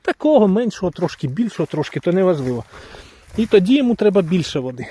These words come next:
бо він зараз активно, е, натягує цукри, і стає соковитий. Йому потрібно, щоб було соку в ньому багато, і щоб він не був такий ватяний всередині, тому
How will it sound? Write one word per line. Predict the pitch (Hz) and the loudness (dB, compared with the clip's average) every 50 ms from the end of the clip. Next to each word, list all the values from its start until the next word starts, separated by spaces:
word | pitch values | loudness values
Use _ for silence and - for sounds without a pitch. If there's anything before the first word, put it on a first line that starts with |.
| - - - | -16 -8 -2
бо | 151 147 156 | 0 2 4
він | 180 202 196 156 135 | 4 4 2 0 0
зараз | 135 165 170 170 147 139 - - - - - - - - - - - - - - - | 0 2 2 2 2 0 -6 -12 -20 -20 -20 -14 -14 -12 -12 -12 -12 -12 -14 -4 -2
активно, | 156 156 - - - 208 202 190 180 160 156 - - - - - - | -2 -2 -2 0 0 2 2 2 2 0 -2 -4 -6 -12 -18 -10 -8
е, | 151 151 147 139 131 - - - - - | -4 -4 -4 -4 -6 -8 -14 -18 -8 -2
натягує | 156 170 156 - 185 175 151 151 165 156 165 | -2 -2 0 0 0 0 2 2 2 2 2
цукри, | 151 - 220 202 - 302 311 320 311 - - - - - - - - - - - - - - - - | 2 0 -4 -4 -2 -2 -2 -2 -2 -4 -8 -16 -18 -20 -20 -18 -18 -18 -18 -18 -20 -20 -18 -8 -4
і | 185 202 214 208 202 165 - - - - - - | 0 0 2 2 2 0 -2 -6 -8 -8 -8 -8
стає | - - 170 165 190 208 | -6 -2 0 2 2 2
соковитий. | - - 170 - - 175 156 135 127 120 - 120 - - | 0 -2 -8 -6 -4 -4 -4 -4 -6 -10 -12 -14 -12 -8
Йому | - 143 143 151 139 | -6 -4 -4 -4 -4
потрібно, | 147 135 - 139 131 131 131 120 | -6 -8 -8 -8 -8 -8 -8 -10
щоб | - - 131 | -8 -8 -8
було | 123 135 127 123 120 - | -6 -6 -6 -6 -6 -8
соку | - - - 285 247 - - 220 | -10 -6 -4 -4 -4 -4 -4 -2
в | 208 | -2
ньому | 202 196 190 185 180 | 0 0 0 0 0
багато, | 170 175 165 160 170 160 - - 147 - - - | 0 0 0 0 -2 -4 -4 -6 -10 -10 -10 -10
і | - | -10
щоб | - - - 147 131 - - - - - - - - - - | -6 -4 -2 -2 -2 -4 -6 -8 -8 -8 -12 -10 -8 -8 -8
він | - 135 147 170 160 151 | -4 0 2 2 4 4
не | 156 160 | 2 0
був | 135 127 151 160 139 | 0 -2 -4 -4 -2
такий | - 160 - - - | -2 -4 -2 -2 -4
ватяний | 135 143 175 156 - - 147 147 143 | 0 0 0 2 2 0 0 -2 -4
всередині, | - - - 151 175 190 190 269 294 294 254 156 - - - | -6 -4 -2 0 0 0 0 0 0 0 -2 -4 -6 -8 -8
тому | - 143 135 165 214 226 | -6 -4 -2 0 -2 -2